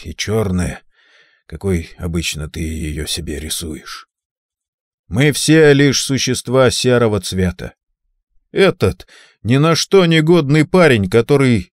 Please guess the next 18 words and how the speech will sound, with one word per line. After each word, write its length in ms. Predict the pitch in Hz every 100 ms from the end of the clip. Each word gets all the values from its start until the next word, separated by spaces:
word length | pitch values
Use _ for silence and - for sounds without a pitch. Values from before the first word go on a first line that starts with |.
| -
даже 360 | 87 147 131
не 140 | 147 147
замахнулся 720 | 131 151 143 - 160 135 143
топором, 560 | - 147 156 170 156 92
чтобы 320 | - 95 98
достойно 580 | 104 - 123 110 95 95
ответить 460 | 92 107 95 92
на 100 | 107
вопрос, 440 | 104 95 110 92 107
умеет 360 | 117 117 95
ли 80 | 101
он 140 | 104
выполнять 520 | 92 92 107 110 104 90
женскую 460 | 113 107 92 104
работу, 560 | 113 151 233 185 - - - - -
этот 480 | 214 208 87 - 92
неотесанный 840 | 127 165 - 254 185 208 220 220
уволень 560 | - 233 127 92 76